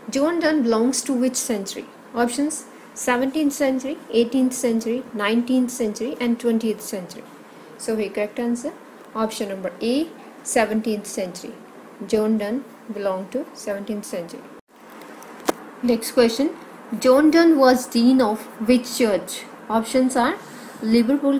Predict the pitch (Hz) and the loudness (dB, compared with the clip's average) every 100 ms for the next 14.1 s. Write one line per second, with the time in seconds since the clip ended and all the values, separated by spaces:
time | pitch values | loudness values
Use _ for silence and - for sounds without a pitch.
0 | 269 240 262 247 247 302 - - - - | 2 2 0 0 2 2 -4 -18 -18 -4
1 | 254 233 240 - 226 220 220 240 226 233 | 2 4 4 4 2 2 0 0 0 -2
2 | 233 233 269 - - - 226 226 240 240 | -2 -4 -4 -10 -18 -8 0 4 4 6
3 | 262 247 240 226 220 226 220 233 240 - | 4 6 2 0 -2 0 0 0 -6 -4
4 | 220 220 220 - 214 185 - 185 - - | 2 2 0 -2 -4 -4 -8 -6 -6 -10
5 | - - - - - - 233 226 269 247 | -16 -18 -18 -18 -14 -2 -2 0 2 2
6 | 240 311 - 294 220 - 240 233 240 226 | 2 -2 -2 2 2 4 2 4 2 4
7 | 262 277 - 233 226 233 - 214 208 220 | 4 4 2 2 4 2 2 0 0 -2
8 | - 208 - - - - - - - - | -2 -4 -4 -8 -6 -8 -12 -20 -20 -6
9 | - 254 277 269 247 233 226 233 208 226 | 2 6 6 6 4 4 4 4 2 0
10 | - - - - - - - - - - | -2 -14 -20 -20 -20 -20 -20 -20 -18 -18
11 | - - 233 240 247 262 262 240 226 233 | -8 2 4 4 4 2 2 0 0 0
12 | 240 294 - - - - - - - 220 | 2 2 -2 -16 -18 -20 -20 -20 -12 -2
13 | 254 254 - 285 - 233 226 226 240 254 | 0 0 -2 -2 0 -2 -2 0 2 2